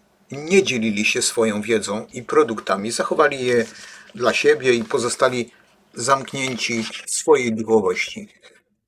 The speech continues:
Piliby te zioła, byliby bardzo uduchowieni, e, pozostaliby z tym, co odnaleźli bardzo ciekawego, e, dla siebie i zachowali to tylko dla siebie. Czy byłoby to uczciwe wobec społeczności?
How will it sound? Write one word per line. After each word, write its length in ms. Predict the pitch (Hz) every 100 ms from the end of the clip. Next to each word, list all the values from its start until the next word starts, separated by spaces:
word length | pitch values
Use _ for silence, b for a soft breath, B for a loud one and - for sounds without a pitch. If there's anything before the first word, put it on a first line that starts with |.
| _
Piliby 320 | 339 196 117
te 200 | 113 98
zioła, 560 | 107 156 160 147 139 139 _ - 113
byliby 420 | 110 120 117 104
bardzo 300 | 92 107 107
uduchowieni, 760 | 123 110 123 151 185 170 151 - _ - B B B - 107
e, 640 | 104 104 92 95 113 107 _ _ _ _ _ _ _
pozostaliby 1040 | 202 190 165 - 143 143 117 123 123 120 110 _ -
z 160 | -
tym, 340 | - 143 135 123
co 460 | - 110 104 101 -
odnaleźli 640 | 120 113 117 135 131 117 110
bardzo 320 | 120 110 104
ciekawego, 600 | - 110 107 117 104 95 B B B
e, 260 | - 107 107
dla 160 | 113 147
siebie 420 | - 147 135 127 _ B B B -
i 60 |
zachowali 480 | 160 180 123 123 117
to 120 | 113
tylko 240 | 117 120 123
dla 140 | 113
siebie. 300 | 110 98 92
Czy 160 | - 117
byłoby 340 | 127 180 -
to 100 | -
uczciwe 600 | 170 - - - 131 101
wobec 320 | 101 104 127 -
społeczności? 920 | - 175 208 220 - - - -